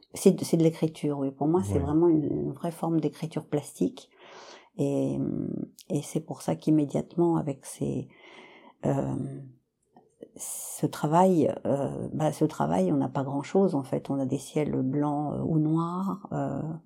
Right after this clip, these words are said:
Speaker 1: la glace qui est la glace, qui est dans les zones de blanc et de gris. Euh, enfin, je veux dire, je suis dans un lieu de prédilection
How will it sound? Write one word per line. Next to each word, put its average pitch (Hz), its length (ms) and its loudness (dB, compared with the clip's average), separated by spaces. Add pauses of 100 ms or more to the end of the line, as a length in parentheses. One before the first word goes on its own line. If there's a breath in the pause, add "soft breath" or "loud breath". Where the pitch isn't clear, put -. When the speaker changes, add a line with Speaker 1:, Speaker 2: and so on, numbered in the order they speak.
(920 soft breath)
Speaker 1:
la 147 180 -2
glace 143 420 -4
qui - 180 -10
est - 20 -4
la 135 120 0
glace, 143 460 -4
qui - 140 -16
est - 40 -6
dans 139 100 0
les 135 160 2
zones 139 320 4
de 123 400 0
blanc 143 400 -2
et 147 80 -4
de 135 140 0
gris. 170 420 -2 (220)
Euh, - 120 -10
enfin, 143 220 -6
je 156 80 -10
veux 151 80 -2
dire, 147 240 -2
je 143 140 -6
suis - 420 -6 (340)
dans 160 220 0
un 156 80 0
lieu 160 160 0
de 165 60 -6
prédilection 160 840 -2